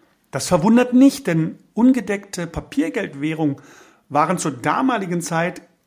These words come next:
eher die Ausnahme. In der Welt hatten sich goldgedeckte Währungssysteme,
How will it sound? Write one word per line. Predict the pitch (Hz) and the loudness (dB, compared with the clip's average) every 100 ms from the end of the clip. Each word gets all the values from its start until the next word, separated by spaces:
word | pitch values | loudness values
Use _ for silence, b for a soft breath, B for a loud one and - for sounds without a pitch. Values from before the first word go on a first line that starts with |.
| _ _ | _ _
eher | 175 175 | 2 2
die | 165 | 2
Ausnahme. | 139 127 - 170 - 185 - _ _ _ _ _ _ _ _ b b b b b - | -2 -2 -6 -8 -10 -12 -18 _ _ _ _ _ _ _ _ b b b b b -2
In | 151 | 0
der | 147 | 2
Welt | 156 220 269 | 4 4 4
hatten | 196 196 170 | -2 -4 -8
sich | 180 - | -10 -6
goldgedeckte | 156 190 262 214 160 156 151 147 | -2 0 -2 -8 -6 -6 -6 -8
Währungssysteme, | 131 147 147 143 147 - 147 160 220 269 | -4 -2 -2 -4 -10 -8 -6 -4 -4 -8